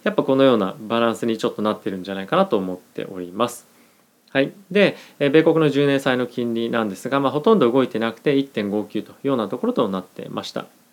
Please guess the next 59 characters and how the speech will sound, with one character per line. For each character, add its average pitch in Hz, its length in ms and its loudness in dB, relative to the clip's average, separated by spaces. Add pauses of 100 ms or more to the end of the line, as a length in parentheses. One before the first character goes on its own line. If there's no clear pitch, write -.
(600)
ま 165 120 2
あ、 - 20 6
一 147 140 2
応 - 20 6
エ 151 60 2
フ 160 100 2
エ - 20 4
ッ 170 60 0
ク - 80 -16
ス - 80 -8
も 107 80 -2
見 113 100 -4
て - 80 -2
お 101 100 -2
き 90 60 -14
た 120 140 -2
い 107 100 -2
と 98 100 -8
思 107 140 -6
う 104 40 -4
ん - 20 -4
で 98 100 -6
す 117 80 -10
が、 113 100 -6
ま 107 100 -4
あ、 - 20 0
エ 113 40 -4
フ 247 120 2
エ - 20 2
ッ 269 60 -2
ク 214 80 -4
ス - 60 -12
っ - 20 -20
て 123 80 0
い - 20 4
う 101 60 -2
と 107 100 -4
ち - 60 -8
ょ 127 40 -2
っ - 40 -10
と、 95 180 -2 (480)
あ 117 140 -2
の 110 400 0
ー、 - 40 -14
は 135 100 -8
い、 - 20 -4 (240)
ま 135 220 -6
あ、 98 60 -12 (1040)
聞 - 120 -18
こ 131 140 4
え 127 40 4
が 120 160 2
あ 120 60 -2
れ 123 80 2
で 123 100 0
す 120 80 -12
け - 80 -8
ど 110 80 -6
も、 107 180 -10